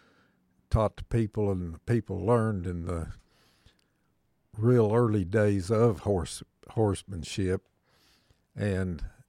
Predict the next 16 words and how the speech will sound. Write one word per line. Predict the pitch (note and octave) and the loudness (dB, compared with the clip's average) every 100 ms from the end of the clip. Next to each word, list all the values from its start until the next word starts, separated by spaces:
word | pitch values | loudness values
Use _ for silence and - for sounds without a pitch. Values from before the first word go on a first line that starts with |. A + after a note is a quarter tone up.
| - | -6
he | A2+ G2+ F2 - _ _ _ _ _ - | -4 -2 -6 -12 _ _ _ _ _ -2
didn't | A2+ A2 G2+ | 0 0 -2
use | G#2 A#2 G#2+ | 2 2 2
any | A2 A2+ G2+ | 2 2 0
type, | - G2+ G#2 _ - | 0 -2 -2 _ -2
type | G#2 G2 - | 0 0 -4
of | - | 2
pain, | A2+ G#2+ G2+ G2+ G2 | 4 6 4 0 -2
any | F#2 G2 | -2 -4
type | - F#2 F#2 E2 | -2 -2 -2 -4
of, | D#2+ D2+ _ _ _ _ _ - | -6 -8 _ _ _ _ _ -6
uh, | G#2+ F#2+ F2+ D#2+ - _ _ _ _ - | -4 -2 -4 -6 -14 _ _ _ _ -14
jerking | - A2+ G#2 - A2+ G2 | 0 0 0 -2 -4 -2
or | F2+ | -4
kicking | D2+ A2 G2+ - F#2 G2+ | -4 -2 -4 -4 -8 -6
or | F2 D#2+ | -6 -6